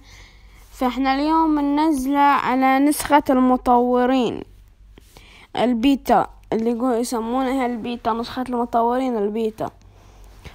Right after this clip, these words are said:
طبعًا الرابط، آه، بتلاقونه في الوصف، تدخل الرابط من سفاري.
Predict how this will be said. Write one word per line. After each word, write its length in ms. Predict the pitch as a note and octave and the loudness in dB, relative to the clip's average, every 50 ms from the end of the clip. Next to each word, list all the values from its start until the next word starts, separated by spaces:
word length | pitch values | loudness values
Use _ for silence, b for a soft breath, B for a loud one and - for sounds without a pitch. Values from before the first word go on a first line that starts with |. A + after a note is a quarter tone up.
| b b - | b b 4
طبعًا 680 | G4+ G4 F4 E4+ - - D#4 D#4+ D#4+ D#4+ D#4 C#4+ C#4+ D4 | 4 6 6 4 2 4 4 4 4 2 2 2 2 2
الرابط، 760 | D4 D4+ D#4+ D#4+ D#4+ D#4 C4+ C#4+ C#4 C#4 C#4 D4 C#4 - - | 4 4 6 6 6 6 4 4 4 4 4 2 0 -2 -2
آه، 240 | D#3 G3+ A#3 A#3 A#3+ | 0 2 2 2 0
بتلاقونه 560 | A#3 B3 - C4+ B3+ B3 A#3+ B3+ B3+ B3+ B3 | -2 -2 2 2 2 2 2 -2 -2 -2 -2
في 160 | A#3 - C#4+ | -2 -2 -2
الوصف، 720 | C#4 C4 B3 A#3+ A#3 A3+ A#3+ C4+ - - - - - - - - - - - - - - - - - - - - B3+ A#3+ A3+ - - - | -2 0 0 2 2 2 2 0 -4 -8 -14 -16 -18 -18 -18 -20 -20 -20 -20 -20 -20 -20 -20 -20 -20 -16 -8 -6 -6 -4 -6 -8 -12 -4
تدخل 340 | - D#4+ D#4 - - - D#4+ | -4 -4 -4 -4 -2 -2 0
الرابط 600 | D4 C#4 C4 B3 B3+ C#4 D4 C#4+ A#3+ C4 - - | 2 2 0 0 2 2 2 2 2 -2 -4 -2
من 200 | D4 D#4 E4 D#4+ | 0 0 2 0
سفاري. 840 | - - D4 B3+ A#3+ - C4 B3+ A#3+ A#3 A3+ A3 A3+ B3+ C#4+ F4 | 0 0 -4 -4 -2 2 2 4 4 4 4 2 0 0 -2 -4